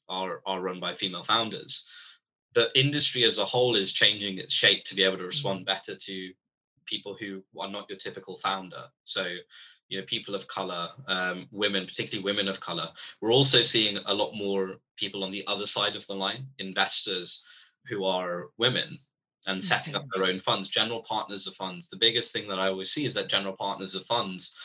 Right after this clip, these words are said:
Speaker 1: um, who are running these big venture capital funds are typically from the same mold. You know, they've typically been men, they've tyc-, typically been older white men, but that's really shifting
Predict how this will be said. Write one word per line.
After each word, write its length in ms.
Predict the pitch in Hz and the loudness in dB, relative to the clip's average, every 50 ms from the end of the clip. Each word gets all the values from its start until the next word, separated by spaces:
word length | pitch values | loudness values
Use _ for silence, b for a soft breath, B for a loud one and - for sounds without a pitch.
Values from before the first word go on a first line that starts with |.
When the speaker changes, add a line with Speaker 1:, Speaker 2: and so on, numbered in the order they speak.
| B B B B B B B - | B B B B B B B -2
Speaker 1:
um, 260 | 98 95 92 92 - | 0 0 0 -2 -4
who 120 | - 104 | 0 2
are 100 | 101 98 | 2 4
running 300 | 98 104 107 113 110 104 | 2 2 0 0 -2 -2
these 200 | 98 95 95 92 - | -6 -6 -6 -6 -2
big 180 | 98 95 92 | -4 -2 0
venture 220 | 95 92 87 - - | 0 -2 -2 -4 -4
capital 300 | 113 110 110 - 113 110 | -4 -4 -4 -2 -6 -6
funds 400 | - - 90 85 87 85 - - - | -6 -6 -8 -8 -8 -8 -12 -8 -8
are 100 | 101 - | -8 -8
typically 440 | - - 139 135 135 131 131 123 113 | -6 -8 -6 -4 -4 -4 -4 -6 -8
from 200 | 110 - 104 101 | -6 -6 -8 -8
the 80 | 95 - | -4 -4
same 260 | - 95 87 95 98 | -4 -4 -4 -8 -8
mold. 380 | 110 117 113 - - 139 - - _ B B B B B B B B _ _ - | -8 -8 -8 -8 -12 -16 -20 -20 _ B B B B B B B B _ _ -6
You 80 | 95 | -4
know, 60 | 95 90 | -4 -4
they've 100 | 90 - | -4 -4
typically 380 | - 120 120 - 123 - 113 104 | -4 -4 -2 -2 -4 -2 -2 -2
been 220 | 92 98 95 92 | 0 0 -2 0
men, 300 | 92 90 85 87 98 113 | 2 0 0 0 0 -2
they've 180 | 117 98 92 - _ - | -4 -4 -4 -4 _ -6
tyc-, 280 | - 107 95 - 101 95 _ - | -6 -6 -6 -6 -12 -16 _ -2
typically 380 | - 113 110 101 - - 95 92 | -2 -2 -2 -2 -6 -6 -10 -6
been 240 | - 95 95 95 - | -4 -4 -6 -4 -4
older 320 | 110 101 107 107 95 95 92 | -6 -6 -6 -4 -6 -6 -6
white 300 | 92 95 101 101 - - | -2 -2 -2 -2 -2 -6
men, 340 | - 82 82 92 123 131 131 B B B B B B B B _ _ _ _ | -6 -6 -6 -6 -8 -14 -14 B B B B B B B B _ _ _ _
but 140 | - 101 - | -6 -2 2
that's 300 | 120 117 - - - 120 | 2 2 4 2 0 2
really 240 | 127 127 127 120 104 | 2 2 2 2 0
shifting 500 | - - 127 131 135 135 147 117 98 | 0 2 0 0 0 -4 -6 -6 -6